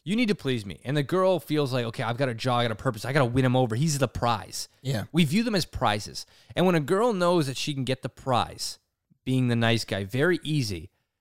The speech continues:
Speaker 1: well, he's not as much of a prize.
Speaker 2: That's true.
Speaker 1: You look at, you go to a carnival, you play the squirt gun game, whatever,
Speaker 2: Mm.
Speaker 1: and you have the big giant monkey or you have this little tiny monkey.
Speaker 2: Yeah.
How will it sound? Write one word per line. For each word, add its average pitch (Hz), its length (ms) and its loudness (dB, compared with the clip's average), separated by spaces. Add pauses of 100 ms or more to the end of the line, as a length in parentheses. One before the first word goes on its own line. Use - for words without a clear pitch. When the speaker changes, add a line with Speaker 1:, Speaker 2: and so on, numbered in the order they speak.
(120)
Speaker 1:
well, 196 80 2
he's 185 80 2
not 269 140 2
as 269 100 -2
much 190 140 -4
of 156 80 -2
a 120 40 0
prize. - 540 0 (160)
Speaker 2:
That's - 140 -6
true. 175 160 0 (100)
Speaker 1:
You 202 160 0
look 269 160 -2
at, 170 260 -6 (880)
you 151 100 -2
go 214 80 6
to 233 60 6
a 196 80 6
carnival, 151 560 0 (240)
you 143 140 0
play 202 260 4
the 147 160 2
squirt - 400 2
gun 120 200 2
game, 104 200 2
whatever, 92 340 -2 (400)
Speaker 2:
Mm. 120 100 -6
Speaker 1:
and 151 200 4
you 147 80 4
have 143 240 0
the 151 160 0 (260)
big 196 680 4
giant 180 400 2
monkey 190 400 -2 (220)
or 147 80 0
you 165 80 4
have 147 60 0
this 139 140 -2
little 175 140 -2
tiny 143 480 -4
monkey. 90 460 -8
Speaker 2:
Yeah. 101 240 -6